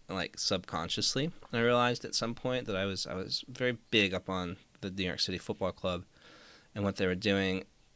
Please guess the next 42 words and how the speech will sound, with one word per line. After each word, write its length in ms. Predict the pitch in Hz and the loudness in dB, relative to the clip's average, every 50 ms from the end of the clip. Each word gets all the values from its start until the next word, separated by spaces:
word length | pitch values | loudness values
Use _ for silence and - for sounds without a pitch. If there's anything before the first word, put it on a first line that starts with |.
| _ - | _ -6
Um, 420 | 90 98 98 95 95 92 92 92 - | -2 0 0 2 0 0 0 -2 -2
and 160 | 101 98 101 104 | 0 0 2 4
then 240 | 104 107 110 107 101 | 4 4 4 2 2
Vieira 320 | 123 131 147 156 131 104 | 4 6 8 8 8 8
left, 340 | 95 95 95 - - - - - - | 6 4 2 2 -2 -8 -12 -10 -8
and 380 | 101 101 98 98 98 98 98 - - - - - - - - - - | -6 -4 -2 -2 0 -2 -2 -4 -8 -18 -20 -20 -20 -20 -20 -8 -2
so 360 | - - 113 113 113 117 120 | 0 4 6 6 6 6 4
did 220 | - 127 127 123 | 4 4 2 4
all 260 | 120 113 117 131 131 | 6 6 6 8 8
of 80 | 131 127 | 6 6
the 60 | - | 6
joy 220 | 139 165 175 170 107 87 82 | 6 8 8 10 8 8 8
I 80 | 98 101 | 6 6
had 160 | 113 104 98 | 6 4 4
about 240 | 98 98 92 92 90 | 4 4 2 2 2
this 160 | 95 95 110 | 2 2 4
team, 380 | 120 123 113 101 98 95 104 143 - - - | 6 6 6 6 2 2 0 0 -2 0 4
<laughs> 160 | 196 190 - | 4 6 6
like, 120 | 147 - 202 - - - | 6 4 4 4 2 2
right 280 | 139 87 87 107 117 123 | 2 6 10 10 12 12
out 140 | 131 131 - | 12 10 8
the 80 | 123 | 6
window. 400 | 127 147 151 135 113 101 101 113 - - - - - 120 120 117 107 | 6 6 8 8 6 6 4 2 -2 -6 -10 0 4 6 6 6 8
And 80 | - 117 | 8 10
I 100 | 120 127 | 10 8
think 180 | - 170 180 196 | 8 8 10 12
I 120 | 165 151 | 12 12
might 140 | 143 131 127 | 12 10 8
have 80 | 127 | 8
just 180 | 131 123 - - | 6 4 2 2
been 100 | 127 113 | 2 4
a 40 | 110 | 6
really 180 | 107 113 110 | 6 6 6
big 180 | 101 107 101 101 | 6 4 2 2
Patrick 360 | - - 98 - - 104 98 | 2 0 2 2 2 -2 -4
Vieira 340 | 98 95 92 98 101 117 123 | 0 4 6 6 6 6 6
supporter 360 | - 156 147 - 165 170 180 | 4 2 6 8 8 8 8
subconsciously. 840 | 175 - 190 185 - - 170 165 - - 175 - 190 185 185 196 190 - - - - - - - - - - - - | 6 4 2 0 4 4 4 6 6 4 2 4 6 6 4 4 2 -4 -20 -20 -20 -20 -20 -20 -20 -20 -10 2 6
Um, 380 | 107 107 101 98 98 104 110 - - _ _ _ - - - | 8 8 8 6 4 0 -4 -10 -18 _ _ _ -16 -2 2
and 100 | 117 131 | 6 8
I 40 | 151 | 10
didn't 240 | 185 202 185 160 - | 10 10 8 4 -2